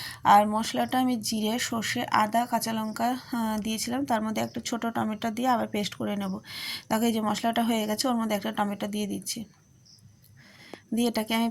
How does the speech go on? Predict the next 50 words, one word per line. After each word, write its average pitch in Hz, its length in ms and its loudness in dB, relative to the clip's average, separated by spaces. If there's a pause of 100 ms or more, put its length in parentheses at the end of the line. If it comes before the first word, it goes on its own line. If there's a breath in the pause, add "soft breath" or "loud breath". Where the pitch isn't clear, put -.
পেস্ট 214 280 -2
করে 220 240 -2
নিচ্ছি। 214 300 -4 (200)
আমি 240 160 4 (160)
রান্না 233 360 6
করলে 269 260 2
আমার 262 140 2
মনে 240 240 2
হয় 262 180 2
টমেটো 233 340 0
দিলে 240 220 0
মনে 247 180 2
হয় 240 160 -2
বেশি 214 180 -2 (100)
স্বাদ 240 240 0
লাগে, 226 200 -2 (100)
আবার 220 180 -2
অনেকে 233 340 -2 (120)
আছে 233 240 -4
যে 226 80 0 (220)
টমেটো 214 360 0 (220)
খেতে 226 280 -2
চায় 208 140 0
না, 214 100 -2
যেমন 220 240 0
আমার 220 180 0
মাই 214 220 0
টমেটো 214 320 -2
খেতে 202 280 -6
চায় 196 220 -6
না। 202 60 -10 (500 loud breath)
তো - 80 -6 (140)
এইভাবে 254 360 4
টমেটো 220 360 2
আমি 233 100 2 (140)
দিই, 226 200 2
মানে 208 220 0 (160)
গোটা 220 260 4
যদি 226 280 0 (100)
আমি 240 200 4
কেটে 226 280 0
দিই 233 240 0
ওটা 214 180 -4
আমার 220 220 0
মা 214 60 4 (140)
অপছন্দ 214 420 0 (120)
করে, 190 180 0 (380 loud breath)
এরম 214 280 0
দিলে 220 160 0
মা 220 120 2